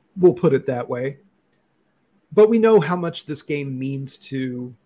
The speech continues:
the team, the players, the coaches, everybody involved. Kirk sort of downplayed it in the post-game conference, but come on,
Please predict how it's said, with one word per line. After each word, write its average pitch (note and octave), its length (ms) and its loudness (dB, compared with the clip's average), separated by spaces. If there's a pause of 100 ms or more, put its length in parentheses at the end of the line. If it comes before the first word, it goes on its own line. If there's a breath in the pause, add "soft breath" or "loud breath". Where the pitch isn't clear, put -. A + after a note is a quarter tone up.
the C3+ 80 -10
team, C3+ 420 -10
the B2+ 80 -12
players, B2+ 500 -6
the - 80 -14
coaches, B2+ 680 -8
everybody C3+ 420 -2
involved. C3 520 -8
Kirk D#3 320 -6
sort - 280 -8
of E3+ 60 -6
downplayed D#3+ 580 0
it C#3+ 140 -4
in C#3+ 100 -8
the C3+ 80 -4
post-game C#3 560 -6
conference, A#2+ 480 -16
but - 300 -8
come C#3 240 -10
on, - 160 -18